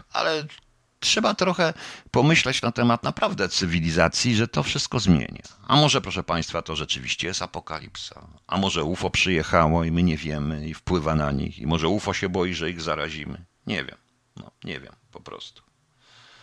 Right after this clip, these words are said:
Skąd u pana taka, że nikt nie zmarł po szczepionce? Panie Krzysztofie, bo nikt nie zmarł z, po szczepion-, z, po szczepionce, po każdej szczepionce. Ja też umrę, umrę po szczepionce, bo kiedyś się szczepiłem na to, co mnie szczepiono,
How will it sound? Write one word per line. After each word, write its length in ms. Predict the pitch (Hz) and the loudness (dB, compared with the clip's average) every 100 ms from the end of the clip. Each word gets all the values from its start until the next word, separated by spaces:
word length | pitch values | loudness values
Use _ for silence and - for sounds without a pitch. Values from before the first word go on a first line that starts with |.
| - - - | -20 -20 -20
Skąd 240 | - - 151 | -8 -4 0
u 40 | |
pana 220 | 135 127 | 2 4
taka, 260 | 107 - 87 | 2 0 -2
że 120 | 95 | 0
nikt 180 | 101 - | -2 -2
nie 120 | 98 | -4
zmarł 280 | 90 82 - | -2 -4 -4
po 100 | 82 | -6
szczepionce? 520 | - 73 71 60 92 | -8 -8 -8 -8 -8
Panie 240 | 92 123 123 | -4 -2 0
Krzysztofie, 520 | - - 123 - 78 | 0 2 0 0 -6
bo 160 | 92 | -4
nikt 240 | 131 135 139 | -4 -4 -2
nie 140 | 127 | 0
zmarł 400 | 123 120 127 127 - | 0 -2 -2 -4 -8
z, 220 | 117 117 | -8 -6
po 100 | 131 | -4
szczepion-, 640 | - 165 - 147 98 101 | -4 -6 -6 -6 -4 -4
z, 100 | 92 90 92 87 95 | -4 -4 -6 -6 -8
po 100 | - | -2
szczepionce, 520 | 113 - - 101 87 104 | 0 0 -2 -2 -2 -2
po 140 | 143 | -2
każdej 340 | - 165 101 | 0 -2 -2
szczepionce. 180 | 87 82 | -4 -2
Ja 80 | 98 | -2
też 200 | 180 - | -2 -2
umrę, 300 | 143 95 82 | 0 0 0
umrę 400 | 92 107 98 95 | -2 0 4 2
po 140 | 87 | 2
szczepionce, 600 | 90 - 98 98 78 - | -4 -4 -4 -2 -4 -6
bo 100 | 98 | -8
kiedyś 300 | 92 95 104 | -10 -10 -6
się 120 | - - | -4 -2
szczepiłem 540 | - 120 90 78 78 | -2 -2 -4 -6 -4
na 220 | 80 78 | -2 -2
to, 180 | - 82 | -4 -6
co 180 | - 92 | -2 0
mnie 180 | 87 87 | 0 -2
szczepiono, 500 | - - - 90 | -6 -6 -6 -6